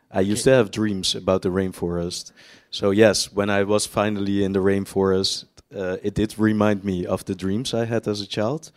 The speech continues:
Speaker 2: Mm-hmm.
Speaker 1: So that, in that sense, yes. But I think also, I think a lot of people that read the book say, "Oh, sometimes you're so naive." The main character, which is me, is so naive in the book,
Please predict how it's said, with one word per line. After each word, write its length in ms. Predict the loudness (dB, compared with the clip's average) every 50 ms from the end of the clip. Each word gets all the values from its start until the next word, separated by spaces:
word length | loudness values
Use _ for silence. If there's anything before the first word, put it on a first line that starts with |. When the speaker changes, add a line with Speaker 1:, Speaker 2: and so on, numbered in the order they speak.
| -20 -18
Speaker 2:
Mm-hmm. 160 | -18 -16 -16 -18 -20 _ _ _ _ _ _ _
Speaker 1:
So 260 | -4 -2 -2 -2 -2 -4 -8 _ _ _ _ _ -2
that, 400 | 2 2 2 2 -2 -8 -18 -18 -16 _ -8
in 120 | -6 -2 0
that 140 | 0 0
sense, 420 | 0 -2 -2 -2 -4 -6 -8 -8 -4
yes. 340 | 2 4 4 4 4 2 -4 -8 -14 -20 -20 _ _ 2
But 280 | 6 6 8 8 6
I 120 | 6 4 4
think 380 | 4 4 2 2 2 0 -6 -14 -20 _ _ _ _ _ _ _ _
also, 920 | 2 4 4 6 6 8 8 10 10 10 10 10 10 10 8 8 6 6 6
I 100 | 4 4
think 220 | 4 4 2 4 4
a 60 | 6
lot 140 | 6 6 4
of 120 | 4 0
people 240 | 0 2 4 4 6
that 200 | 6 4 4 2
read 180 | -2 -4 -2
the 80 | -2 -2
book 340 | 0 2 2 2 2 0 -4
say, 320 | -2 2 4 4 4 4 6
"Oh, 380 | 6 8 8 8 8 8 6 4
sometimes 420 | 2 0 0 2 2 2 2 4
you're 120 | 4 4 4
so 200 | 4 4 2 2
naive." 560 | 4 4 2 2 2 2 0 0 -4 -8 -16 _ -20 -20 -20 -8 _
The 60 | -2 0
main 220 | 2 2 2 2
character, 500 | 2 4 4 6 4 4 2 2 0 2
which 220 | 2 2 2 2
is 100 | -2 -4
me, 240 | -2 -2 -2 -2 -2 -2
is 80 | -2
so 180 | 2 2 2 4
naive 520 | 4 4 2 2 2 0 -4 -6 -10 -14 _ _ -20 -20 -20 -20 -14 _
in 120 | -4 -2 -2
the 60 | 2
book, 420 | 6 6 6 6 6 4 -2 -16